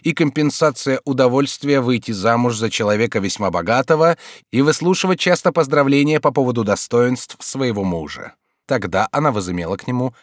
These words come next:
отвращение. Муж, который вовсе не был родовит, как она, подумал, что она разыгрывает герцогиню, и с своей стороны быстро отдалился от нее. Так как это был человек чрезвычайно занятой и малоприхотливый,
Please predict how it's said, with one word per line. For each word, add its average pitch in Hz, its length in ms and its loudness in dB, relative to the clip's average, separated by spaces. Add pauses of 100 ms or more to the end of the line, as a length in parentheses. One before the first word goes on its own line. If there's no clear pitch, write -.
отвращение. - 840 -10 (1120)
Муж, 208 300 2
который 175 380 2
вовсе 165 260 0
не 175 160 2
был 165 180 4
родовит, 143 440 4
как 113 240 -4
она, 107 300 0 (360)
подумал, 180 360 4
что 180 200 2
она 175 180 2
разыгрывает 170 540 2
герцогиню, 139 880 -2 (220)
и 156 100 0
с - 60 -2
своей 131 320 2
стороны 127 420 2
быстро 131 460 -2
отдалился 107 720 -2
от 82 120 -8
нее. 73 360 -12 (440)
Так 160 220 0
как 156 180 2
это 151 120 2
был 147 140 0
человек 147 420 2
чрезвычайно 143 720 0
занятой 123 460 2
и 139 140 0
малоприхотливый, 139 1120 -2